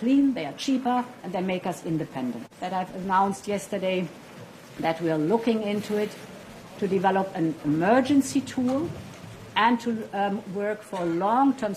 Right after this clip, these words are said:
structural reform of the electricity market. This has to be addressed. The electricity market is not, no more a functioning market, because there's one actor, Putin,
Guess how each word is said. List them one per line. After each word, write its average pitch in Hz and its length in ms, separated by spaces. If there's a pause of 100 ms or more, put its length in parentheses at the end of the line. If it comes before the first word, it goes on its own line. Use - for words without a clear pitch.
structural 214 560 (160)
reform 208 420 (160)
of 175 120
the 180 120
electricity 170 580 (140)
market. 214 300 (400)
This 170 120 (100)
has 226 140 (100)
to 247 120
be 214 120
addressed. 202 360 (680)
The 202 120
electricity 285 560 (160)
market 285 380 (400)
is 196 60 (420)
not, 277 140 (340)
no 285 60 (180)
more 247 140 (100)
a - 20 (120)
functioning 220 460 (140)
market, 170 300 (580)
because 240 320
there's 190 200 (280)
one 277 140 (220)
actor, 226 300 (500)
Putin, 240 400